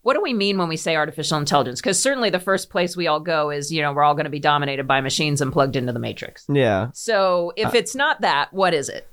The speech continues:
Speaker 2: Um, yeah, I don't take, I don't take it like that
Speaker 1: Okay.
Speaker 2: always, but, um, I know a lot of people in our class might,
Speaker 1: <laughs>
Speaker 2: like we
Speaker 1: They
Speaker 2: said.
Speaker 1: definitely have fun worrying about that.
Speaker 2: Yeah. So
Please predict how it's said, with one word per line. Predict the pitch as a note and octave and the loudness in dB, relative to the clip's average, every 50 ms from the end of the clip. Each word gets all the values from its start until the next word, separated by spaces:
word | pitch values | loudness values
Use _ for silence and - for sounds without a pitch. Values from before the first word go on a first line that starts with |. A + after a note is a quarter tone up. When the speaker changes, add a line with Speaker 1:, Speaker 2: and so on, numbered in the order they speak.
| - - - _ _ _ | -20 -20 -20 _ _ _
Speaker 2:
Um, | - B2+ B2+ B2+ C3 C3 B2+ B2 | 0 2 2 2 2 2 2 0
yeah, | B2+ C#3 C3+ C3+ | 2 2 4 4
I | C#3+ | 2
don't | D#3 D#3+ D#3+ | 2 0 0
take, | E3+ D#3 C#3 - - | -2 -2 -2 -2 -2
I | - C3 | 0 0
don't | C3+ C#3+ C#3+ C3+ - | 2 2 0 0 0
take | C#3 B2 A#2 | -2 -2 0
it | - - | -2 -2
like | - A2 G#2+ - | 0 -2 0 0
that | A2 G#2+ G#2 G#2 - | 0 0 0 0 0
Speaker 1:
Okay. | - A2+ | 0 2
Speaker 2:
always, | A2+ G#2+ G#2+ G#2+ A2 - - - - - | 2 2 2 0 -2 -4 -8 -16 -12 -2
but, | B2 A#2 A2+ A2+ - | 0 2 2 2 0
um, | - A2+ A2 G#2+ G#2+ G#2+ G#2+ G#2+ G#2+ - - _ _ _ - - - - F3 - _ | 0 0 0 0 0 0 -2 -4 -6 -8 -16 _ _ _ -20 -20 -16 -16 -16 -8 _
I | - C3 | 0 2
know | C3+ C3+ C3 B2 | 2 4 4 4
a | A#2+ | 4
lot | A#2+ A#2 A#2 | 4 4 2
of | A#2 | 2
people | - B2 A2+ A2+ A2+ | 0 -2 -2 0 0
in | A2 | 0
our | G#2+ | 0
class | G#2 - - A2 G#2+ A2 G#2+ - | 0 0 0 0 2 0 0 -2
might, | G#2+ G#2+ A2 A2 A2+ | 0 0 0 2 2
Speaker 1:
<laughs> | - A#3+ A#3+ - C#4+ C#4+ - - - - - - - | 0 0 -2 -2 -4 -6 -4 -2 -2 -2 -2 -2 -2
Speaker 2:
like | A#3+ A#3+ - - | -2 0 0 0
we | - A#2+ | 0 0
Speaker 1:
They | E3+ A#3+ | 2 2
Speaker 2:
said. | A#3+ | 2
Speaker 1:
definitely | - - - - C4+ A3+ G#3 G3+ | 2 2 0 0 -2 -2 -2 0
have | A3+ G#3 F#3+ F#3 - | 2 0 0 0 0
fun | G#3+ F#3 F#3 F3 | -2 -2 0 0
worrying | D#3+ E3 D#3+ D3+ C#3 A#2 | 0 0 0 -2 -2 -6
about | G#2+ - F#2+ D#2+ - | -6 -8 -8 -6 -6
that. | - C3+ | -2 0
Speaker 2:
Yeah. | C3+ C#3 C3+ C3 A#2+ A2+ A2 A2+ B2 A3 - | 2 4 4 4 4 4 2 0 -2 -6 -12
So | - - - B2+ B2 B2 A#2+ A#2+ A2+ G#2 - | -8 -4 0 2 4 4 4 2 0 -2 -4